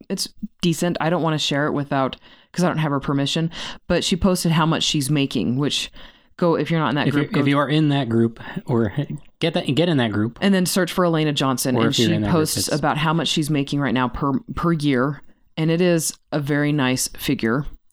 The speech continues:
Speaker 1: And she's writing five thousand words every single day almost. She says she has about eight days off a month, but she writes five thousand words every single day. And she,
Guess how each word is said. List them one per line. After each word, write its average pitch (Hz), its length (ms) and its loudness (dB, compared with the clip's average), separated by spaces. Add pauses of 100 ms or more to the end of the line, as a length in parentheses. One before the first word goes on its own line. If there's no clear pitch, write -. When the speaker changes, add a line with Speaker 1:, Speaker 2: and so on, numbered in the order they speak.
(140)
Speaker 1:
And 139 380 2
she's 165 440 2
writing 143 680 2 (760)
five 165 260 0
thousand 165 320 2
words 143 380 0
every 151 260 0
single 147 260 0
day 131 200 2
almost. 131 360 2
She 156 80 -2
says 151 220 -2
she 165 80 0
has 147 100 0
about 139 240 -2
eight 151 160 0
days 156 220 0
off 135 240 0
a - 80 -2
month, 139 340 0
but 151 120 0
she - 120 0
writes 147 280 0
five 160 200 -2
thousand 180 300 0
words 156 220 0
every 147 240 0
single 175 280 0
day. 147 380 0 (560)
And 143 300 2
she, - 420 0